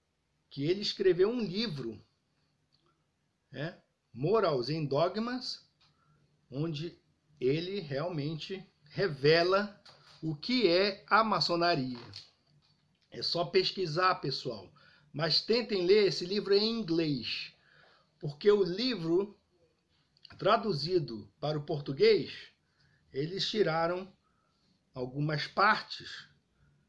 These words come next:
que podem ser, né, que eles consideram escandalosas para o leigo, né? Porque o que eles querem mesmo é enganar você.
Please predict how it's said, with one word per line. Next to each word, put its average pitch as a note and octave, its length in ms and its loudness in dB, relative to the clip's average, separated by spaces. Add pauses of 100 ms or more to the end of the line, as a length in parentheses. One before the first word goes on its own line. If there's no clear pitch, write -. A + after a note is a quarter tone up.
(140)
que F3 100 -8
podem E3 540 2
ser, E3 600 2 (800)
né, D3+ 260 -10 (480)
que C3 120 -12
eles C#3 180 -8
consideram C#3+ 840 -4 (460)
escandalosas F#3 1400 2 (540)
para E3+ 180 0
o G#3 80 4
leigo, F3+ 560 4 (1000)
né? D3+ 240 -10 (440)
Porque - 220 -10
o C#3+ 60 -2
que C#3+ 100 -8
eles D3+ 160 -6
querem D3+ 240 -2
mesmo C#3+ 400 0
é D3 40 -2
enganar F3+ 540 0
você. D3 520 -8